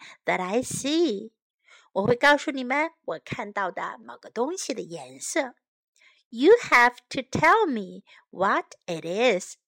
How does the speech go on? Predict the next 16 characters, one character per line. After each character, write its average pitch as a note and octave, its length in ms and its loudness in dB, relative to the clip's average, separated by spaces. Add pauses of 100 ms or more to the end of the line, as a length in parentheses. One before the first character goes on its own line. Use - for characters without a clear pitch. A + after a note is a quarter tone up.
that D#3 160 -8
I F#3+ 260 -2
see. D4+ 680 -4 (640)
你 A#3 120 -6
们 B3+ 100 -8
得 B3 140 0
告 C#4+ 240 0
诉 C4+ 220 -6
我 G#3 440 -2
我 - 140 -16
看 C#4+ 300 -6
见 C4+ 180 -4
的 B3 200 -8
是 A#4+ 360 8
什 - 280 -6
么。 - 160 -20